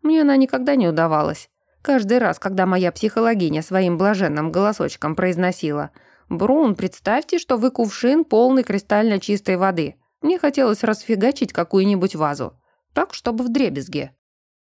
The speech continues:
«Я кувшин». Эльза прикрыла глаза, положив руки на колени ладонями кверху и соединив большие пальцы с безымянными. «Есть ещё один способ», сказал Брун, разглядывая её.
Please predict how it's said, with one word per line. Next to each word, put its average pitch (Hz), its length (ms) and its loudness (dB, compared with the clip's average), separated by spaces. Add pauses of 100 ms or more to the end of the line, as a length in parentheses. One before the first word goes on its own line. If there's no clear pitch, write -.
«Я 202 400 -4
кувшин». 202 720 -4 (540)
Эльза 330 260 0
прикрыла 175 540 0
глаза, 214 440 -4 (120)
положив 196 420 0
руки 294 240 -2
на 254 140 4
колени 233 460 2
ладонями 202 580 2
кверху 185 640 -4 (260)
и 208 160 -2
соединив 190 580 0
большие 180 480 0
пальцы 240 460 -4
с 190 80 -6
безымянными. 156 840 -4 (540)
«Есть 226 400 0
ещё 277 380 0
один 160 260 0
способ», - 480 -4 (300)
сказал 165 500 -4
Брун, 311 300 -2
разглядывая 151 640 -2
её. 151 420 -8